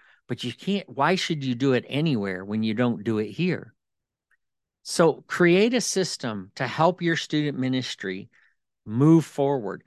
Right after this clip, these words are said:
Give them skills and abilities. So teach them how to lead a child to Christ effectively. Teach them how to give an invitation properly, not just, "Hey, if you're here and you wanna ask Jesus, raise your, i-, into your life,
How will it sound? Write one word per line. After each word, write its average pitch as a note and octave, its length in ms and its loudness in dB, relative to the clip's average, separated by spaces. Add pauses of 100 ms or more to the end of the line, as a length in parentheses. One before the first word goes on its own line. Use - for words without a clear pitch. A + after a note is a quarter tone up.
(240)
Give F#3+ 320 4
them F#3+ 280 2
skills E3+ 580 -4
and D#3 100 -2
abilities. C#3+ 360 -2
So A#2+ 120 -8
teach - 440 0
them A#2 160 -2
how G#2 180 -2
to G#2 80 -4
lead G#2 220 -4
a F#2 60 -4
child G2+ 340 -4
to F#2 80 -12
Christ - 520 -8
effectively. G2+ 680 -8 (300)
Teach G3 340 0
them D3 160 0
how A#2 220 -2
to A2 100 -6
give A2 240 -2
an G#2+ 100 -2
invitation G#2+ 840 -4
properly, G2 560 -2 (260)
not B2+ 220 0
just, B2+ 300 -4
"Hey, E3+ 240 2
if F#2+ 120 -8
you're F3 280 2
here D#3+ 340 -2 (200)
and A2+ 140 -2
you E3+ 140 2
wanna E3+ 160 2
ask D3+ 240 -4
Jesus, C3+ 480 -4
raise D#3+ 280 2
your, B2 140 -2 (100)
i-, C3 140 -6
into C#3 260 -2
your B2+ 200 2
life, D#3+ 340 0